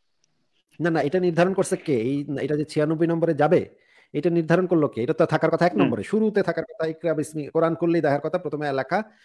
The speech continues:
Speaker 1: "ইকরি-, ইকরা বিসমিকা আল্লাযী খালাক", কারণ হচ্ছে এটা তো প্রথম নাজিলকৃত আয়াত, এক নম্বর আয়াত, হ্যাঁ? কিন্তু এটা গেল গা ছিয়ানব্বই নম্বরে।
Speaker 2: না,
Speaker 1: তার আগে আরো
Speaker 2: আমি,
Speaker 1: পঁচানব্বইটা সূরা আছে।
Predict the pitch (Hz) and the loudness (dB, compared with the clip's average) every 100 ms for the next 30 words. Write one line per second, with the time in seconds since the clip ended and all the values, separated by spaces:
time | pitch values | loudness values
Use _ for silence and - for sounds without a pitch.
0 | _ - 214 220 202 185 202 180 175 185 | _ -6 -4 0 0 2 2 4 2 2
1 | 180 170 160 156 151 120 160 160 156 170 | 2 4 2 0 0 0 0 0 -2 -2
2 | 151 151 202 247 _ _ 254 220 226 196 | -2 -2 -2 -4 _ _ 0 2 4 2
3 | 156 143 135 117 104 98 190 180 143 117 | 0 -2 0 0 -2 -2 -2 0 0 0
4 | 104 98 _ - 233 147 _ _ _ - | -2 -6 _ -10 -10 -10 _ _ _ -4
5 | 202 208 202 190 190 185 196 185 160 139 | 4 6 6 6 4 4 2 2 0 -2
6 | 113 101 - _ - 143 180 147 147 175 | -4 -8 -14 _ -4 4 8 8 8 8
7 | 202 196 170 156 143 135 113 _ _ _ | 6 4 0 -2 -2 -4 -6 _ _ _
8 | - | -20